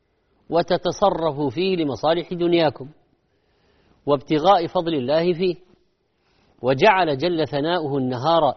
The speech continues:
إذ كان سببا لتصرف عباده لطلب المعاش فيه معاشا.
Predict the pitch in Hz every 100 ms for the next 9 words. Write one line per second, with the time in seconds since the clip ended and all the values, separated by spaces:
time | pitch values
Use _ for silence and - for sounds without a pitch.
0 | - 190 160 123 151 160 175 170 139 113
1 | - _ _ - 175 185 165 147 135 131
2 | - 175 151 135 123 123 160 175 139 104
3 | _ _ _ _ 123 147 180 160 147 139
4 | 139 170 - 127 160 147 135 127 131 -